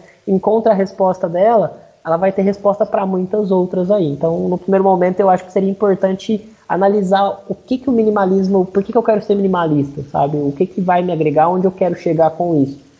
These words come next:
Acho que se tiver isso claro, realmente o, o restante acaba sendo, às vezes, detalhe, acaba sendo circunstância, e aí a pessoa consegue realmente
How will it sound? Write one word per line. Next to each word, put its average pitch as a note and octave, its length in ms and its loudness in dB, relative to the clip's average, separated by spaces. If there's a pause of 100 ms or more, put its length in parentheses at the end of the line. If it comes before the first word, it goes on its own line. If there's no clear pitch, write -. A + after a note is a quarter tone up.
(160)
Acho - 180 -8
que F#3+ 120 -2 (240)
se - 100 -20
tiver G#3 360 4
isso A3+ 220 0
claro, F#3 540 2 (140)
realmente F3 580 -2
o, F#3 60 2
o E3+ 300 2
restante F3 460 -2
acaba F#3+ 280 -2
sendo, F3 240 -4
às E3+ 120 -2
vezes, F3 400 -2 (260)
detalhe, D#3+ 580 0
acaba D3+ 280 -2
sendo D#3 240 -2
circunstância, D#3 720 -4
e F3 260 2
aí F3 160 2
a F3+ 40 -2
pessoa F3+ 300 -2
consegue F3+ 340 -2
realmente F3 720 0